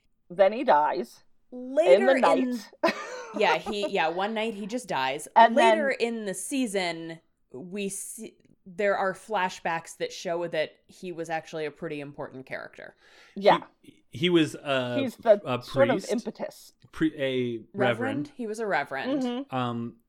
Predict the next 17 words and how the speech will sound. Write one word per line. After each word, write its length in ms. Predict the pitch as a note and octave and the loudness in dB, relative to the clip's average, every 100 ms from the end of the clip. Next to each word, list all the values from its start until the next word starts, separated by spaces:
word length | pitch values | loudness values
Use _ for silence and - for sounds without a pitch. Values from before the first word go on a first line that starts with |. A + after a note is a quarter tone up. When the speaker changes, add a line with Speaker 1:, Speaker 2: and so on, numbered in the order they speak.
| _ | _
Speaker 3:
who, 800 | - - C3 B2+ B2+ B2+ B2+ B2 _ _ _ - | -20 -6 -2 0 2 0 -2 -4 _ _ _ 0
oh, 400 | F#3+ F#3+ F3 D3 | 2 4 2 0
right. 400 | C#3+ C#3 A#2 - | -2 -2 -4 -2
Okay, 300 | D3+ F3+ D3 | -2 2 0
so 140 | - | 0
there's 220 | E3+ F3 E3 | 0 0 0
this 140 | E3 | -4
whole 220 | - G3 | -2 -2
thing, 460 | F#3+ F#3+ F3+ F3 D#3 - - _ - | -2 -4 -2 -2 -4 -12 -20 _ -8
um, 540 | D3+ D3 C#3 C3+ C#3 - _ _ _ | -4 -2 -2 -4 -8 -16 _ _ _
with 640 | C#3+ C#3 D3 C3+ - - - _ _ _ - | -6 0 0 0 -8 -20 -20 _ _ _ -12
the 180 | B2 C#3+ | -6 -6
sound 760 | - - - C#3 D3+ E3 D#3+ | -6 -10 -6 -4 -2 -2 -2
of 140 | C#3+ C3 | -2 -2
the 80 | |
universe. 760 | B2+ A#2+ C3+ D#3+ G#3 G#3+ A3 - | -2 0 0 0 -2 -2 -4 2
Speaker 1:
Yes. 300 | G#3 E3 C#3+ | 6 8 6